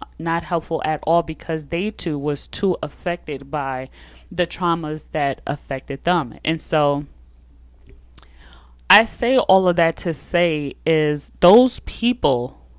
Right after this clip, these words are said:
you people who are canceling people,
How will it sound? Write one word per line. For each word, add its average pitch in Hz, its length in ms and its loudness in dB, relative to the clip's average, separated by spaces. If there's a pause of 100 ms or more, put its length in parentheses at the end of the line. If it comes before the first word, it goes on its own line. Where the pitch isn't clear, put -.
(360)
you 202 220 2
people 131 680 -8 (220)
who 165 440 2
are 139 480 0 (2000)
canceling 240 640 4
people, 208 720 2